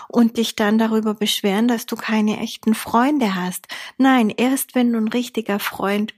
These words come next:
bist, kommen auch richtige Freunde in dein Leben. Denn das ist eine Synergie, die ihr gemeinsam erschafft. Und ihr könnt gar nicht in diese saubere, reine, klare Synergie eintreten gemeinsam,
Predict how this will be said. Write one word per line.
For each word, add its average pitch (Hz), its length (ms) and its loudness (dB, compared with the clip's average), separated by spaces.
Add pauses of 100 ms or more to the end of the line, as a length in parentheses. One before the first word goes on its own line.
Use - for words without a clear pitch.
bist, - 560 0 (400)
kommen 233 360 2
auch 151 280 -6
richtige 214 400 -4
Freunde 208 500 0
in 208 200 0
dein 196 180 -2
Leben. 214 520 2 (340)
Denn 214 120 4
das 208 200 -2
ist 214 160 -4
eine 208 120 2
Synergie, 262 720 0
die 202 180 -6
ihr 196 120 -6
gemeinsam 185 560 -4
erschafft. 180 540 -6
Und 196 100 0
ihr 160 100 -4
könnt 240 420 -2
gar 214 200 2
nicht 262 180 0
in 233 140 4
diese 208 400 0 (420)
saubere, 233 800 2
reine, 226 380 2
klare 214 580 -2
Synergie 220 640 2
eintreten 202 720 0
gemeinsam, 185 800 0